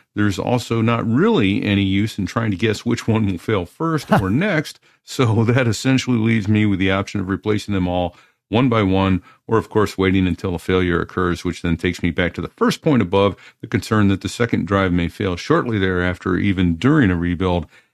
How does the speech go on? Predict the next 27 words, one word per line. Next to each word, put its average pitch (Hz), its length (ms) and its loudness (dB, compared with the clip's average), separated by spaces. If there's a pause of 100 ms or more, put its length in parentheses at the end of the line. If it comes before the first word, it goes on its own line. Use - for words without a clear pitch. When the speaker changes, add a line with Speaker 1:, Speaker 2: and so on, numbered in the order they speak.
(160)
Speaker 1:
Any 117 140 2
suggestions 98 920 -2
on 87 400 -2
how 80 300 -6
to 113 100 -12
think - 320 -4
about - 380 -10
this? - 440 -20 (640)
Speaker 2:
Yeah, 240 300 2
the, 240 400 -2
y-, 247 200 -6
you 247 180 0
know, 196 360 2 (280)
in 196 180 2
a 165 220 2
corporate 214 540 -2
environment, 131 720 0 (120)
and 139 80 0
I 131 60 2
realize 139 400 0
that's 127 220 -2
not 139 280 2
you, 113 380 0 (100)
but - 180 -2 (520)
what 147 340 -2 (360)
generally 170 640 0
happens 127 640 0